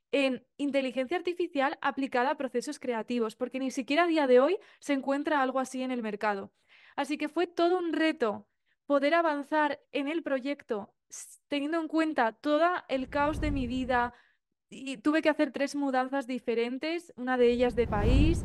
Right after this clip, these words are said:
eh, el trabajo nuevo y querer viajar y aprovechar la experiencia, ¿no?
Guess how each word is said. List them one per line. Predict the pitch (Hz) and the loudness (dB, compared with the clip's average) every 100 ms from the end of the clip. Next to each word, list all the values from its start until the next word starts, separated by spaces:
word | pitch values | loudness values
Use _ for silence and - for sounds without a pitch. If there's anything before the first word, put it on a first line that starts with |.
| - - - - - | -6 -8 -8 -10 -4
eh, | 254 254 247 240 | 2 6 6 6
el | 262 | 2
trabajo | 254 247 247 - 285 | 0 2 2 0 -4
nuevo | 269 269 294 349 339 | -4 -4 -2 -2 -4
y | 254 | -4
querer | 254 247 254 | -2 -2 -2
viajar | 294 277 320 | -6 -4 -4
y | 339 | -4
aprovechar | 285 262 247 254 | -4 -4 -4 -6
la | 240 | -6
experiencia, | 240 240 233 220 220 208 | -6 -6 -4 -6 -6 -4
¿no? | 262 | -6